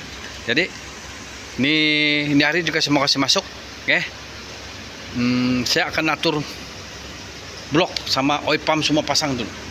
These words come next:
Sebab dia punya head ini cabaran. Sebab dia macam,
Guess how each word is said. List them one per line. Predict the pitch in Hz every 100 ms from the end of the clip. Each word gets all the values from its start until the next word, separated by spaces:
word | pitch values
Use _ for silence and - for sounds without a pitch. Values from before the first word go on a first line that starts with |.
| - - - - -
Sebab | 127 143
dia | 147
punya | 147 151
head | 139 165 170
ini | 156 185 196 - - - -
cabaran. | 135 139 127 95 - - - - -
Sebab | 120
dia | 135 139
macam, | 135 - 135 135 131